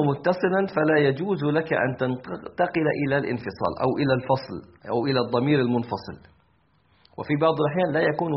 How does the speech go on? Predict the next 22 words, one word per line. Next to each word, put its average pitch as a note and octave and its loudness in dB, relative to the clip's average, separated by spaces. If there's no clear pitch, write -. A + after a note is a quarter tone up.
إلا C3+ 0
الضمير، B2+ -2
إلا C3+ 0
أن B2 0
يكون B2+ -2
الضمير A#2+ 0
منفصلا F3 2
كالواقع D3+ 4
بعد C3 2
إلا، G2 -4
لا C#3 2
بد A3+ 0
أن C#3 2
تفصل C3+ 0
وتضع C3+ 2
الضمير A#2+ 0
المنفصل، A2+ -2
أو B3 8
يتقدم A3 2
الضمير G#3 4
على C3+ 4
العامل A2 0